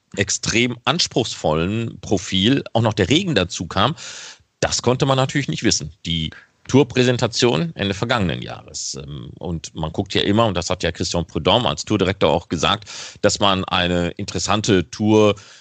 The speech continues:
so gestaltet, dass sie drei Wochen lang interessant ist und nicht nur in der letzten Woche interessant. Das hat man hinbekommen. Und trotzdem gab's auch wieder die Ersten, die gesagt haben, ähm, "Opfert nicht die Fahrer nur für die Show."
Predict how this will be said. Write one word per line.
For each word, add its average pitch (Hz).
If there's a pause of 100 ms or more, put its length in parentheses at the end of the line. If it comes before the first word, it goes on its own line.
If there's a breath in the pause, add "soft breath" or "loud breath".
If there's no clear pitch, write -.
so 104
gestaltet, 110
dass 101
sie 101
drei 151
Wochen 107
lang 87
interessant 101
ist 123
und 113
nicht 127
nur 113
in 113
der 107
letzten 98
Woche 76
interessant. - (480 loud breath)
Das -
hat 123
man 135
hinbekommen. 107 (120)
Und 117
trotzdem 151
gab's 110
auch 110
wieder 107
die 98
Ersten, 117
die 120
gesagt 107
haben, 110 (540 soft breath)
ähm, 101 (420)
"Opfert -
nicht 147
die 151
Fahrer 131
nur 131
für 143
die 131
Show." 110